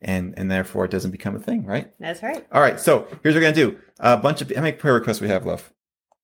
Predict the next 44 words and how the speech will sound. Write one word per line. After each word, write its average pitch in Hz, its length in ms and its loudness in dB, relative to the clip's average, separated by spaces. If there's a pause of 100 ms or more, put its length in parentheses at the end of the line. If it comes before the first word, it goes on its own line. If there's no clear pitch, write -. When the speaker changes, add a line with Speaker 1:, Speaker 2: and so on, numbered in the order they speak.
(1000)
Speaker 2:
Uh, 190 240 -4
seven. 180 320 -4 (280)
Speaker 1:
We 123 80 0
have 113 100 0
seven. 113 260 2
All 123 120 2
right. 117 180 2 (420)
Um, 113 400 0 (160)
you 143 160 -8
take 214 220 0
care 185 180 2
of 151 80 2
those. 107 320 4
Why 120 60 4
don't 135 60 -2
you 160 60 -6
pray 156 140 0
for 143 60 -2
those 135 120 2
people? 117 240 0
I'll 127 140 4
check - 220 2
out 135 200 4
the 113 100 2
people 117 380 2
coming 110 280 4
in 107 60 6
on 104 60 6
the 101 80 4
live 92 280 2
feed. 78 180 -4
Okay, 104 200 4
Speaker 2:
Okay. 127 60 2
Speaker 1:
love? - 220 -4 (720)
Speaker 2:
Lord, 214 420 4
um, 170 440 0 (500)
first 226 240 -4
of 190 80 -4
all, 165 140 0
we - 80 -8
wanna 202 180 -2
pray. 190 560 2
Shazad, 208 760 2
uh, 160 380 0